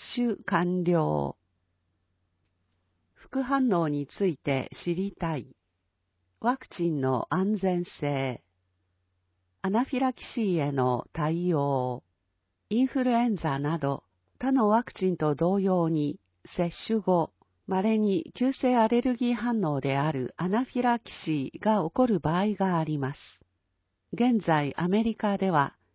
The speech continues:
二十万人に一人、接種百万回あたり五例程度の割合で報告されています。起こることは極めて稀ですが、本市では接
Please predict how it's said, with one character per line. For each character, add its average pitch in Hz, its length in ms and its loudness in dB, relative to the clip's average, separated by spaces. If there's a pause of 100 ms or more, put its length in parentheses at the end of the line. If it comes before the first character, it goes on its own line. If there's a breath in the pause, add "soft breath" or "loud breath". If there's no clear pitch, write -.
(140)
二 196 120 0
十 254 200 2
万 254 240 4
人 165 220 2
に 143 140 -2
一 196 360 -2
人、 127 220 -6 (500)
接 185 140 -2 (180)
種 208 240 -2
百 - 320 -2
万 247 260 2
回 226 320 0
あ 202 140 0
た 156 160 0
り 127 260 -8 (140)
五 208 180 6
例 135 380 -2 (760)
程 262 200 2
度 180 140 4
の 151 140 2
割 170 300 2
合 196 180 2
で 170 280 2
報 196 180 -2
告 - 240 -4
さ 202 160 -2
れ 185 140 -2
て 160 160 -2
い 151 160 -4
ま 139 160 -4
す。 - 40 -20 (800)
起 180 100 -4
こ 269 140 2
る 254 100 4
こ 196 160 0
と 196 140 2
は 165 160 4
極 240 320 0
め 220 140 2
て 160 120 0
稀 160 280 0
で 180 140 0
す - 140 -14
が、 135 220 0 (400)
本 277 240 2
市 - 140 -6
で 156 140 2
は 139 220 0 (140)
接 170 140 0